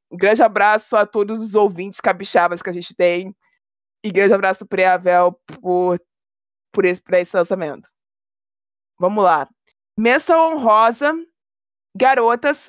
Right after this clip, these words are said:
o Sol e as Coisas Lindas do Universo, que é de Sofia Negla, que é escritora de gênero fluido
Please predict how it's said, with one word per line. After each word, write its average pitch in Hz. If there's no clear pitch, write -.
o 240
Sol 226
e 226
as 220
Coisas 208
Lindas 185
do 180
Universo, 202
que -
é 262
de 247
Sofia 277
Negla, 214
que 226
é 214
escritora 220
de 214
gênero 185
fluido 196